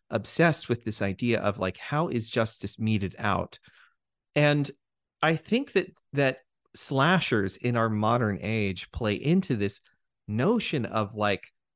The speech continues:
like, this violent justice, right? Like, violence is justice. And we see the people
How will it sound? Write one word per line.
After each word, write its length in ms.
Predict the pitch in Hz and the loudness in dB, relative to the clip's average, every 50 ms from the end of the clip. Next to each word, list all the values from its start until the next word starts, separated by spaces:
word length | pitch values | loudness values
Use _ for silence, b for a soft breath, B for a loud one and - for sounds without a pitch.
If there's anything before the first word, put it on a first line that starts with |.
| _ _ _ _ _ _ _ _ _ _ _ _ _ _ _ _ _ _ _ _ - 143 - - - - | _ _ _ _ _ _ _ _ _ _ _ _ _ _ _ _ _ _ _ _ -16 -16 -16 -16 -6 -2
like, 340 | 147 135 139 127 123 - - | 2 2 4 2 2 -2 -4
this 260 | - 127 127 - - | -4 -2 -2 -2 -4
violent 760 | 131 123 110 104 98 113 120 123 127 127 127 123 113 104 - | -8 -8 -8 -2 0 2 4 4 4 2 2 0 0 -2 -4
justice, 640 | - - 95 90 87 - - - - - - - - | -6 -6 -6 -6 -8 -10 -14 -16 -16 -16 -16 -14 -8
right? 260 | - 98 101 107 107 - | -4 0 0 0 2 2
Like, 180 | 107 104 104 | 0 0 0
violence 580 | - 110 107 120 127 131 135 135 127 123 - - | 0 2 4 4 4 6 4 4 2 0 -2 -6
is 160 | 101 95 - | -8 -8 -8
justice. 520 | - 104 95 - - - - - - - B B B B B - | -6 -6 -6 -6 -8 -10 -12 -12 -12 -12 B B B B B -2
And 120 | 110 117 | 0 2
we 100 | 120 120 | 2 2
see 260 | 113 117 - 147 143 135 | 0 2 2 2 4 4
the 100 | 135 123 | 4 0
people 640 | - - - 120 95 - 120 117 107 104 104 - | 0 -2 -4 -4 -2 0 0 2 2 0 -2 -6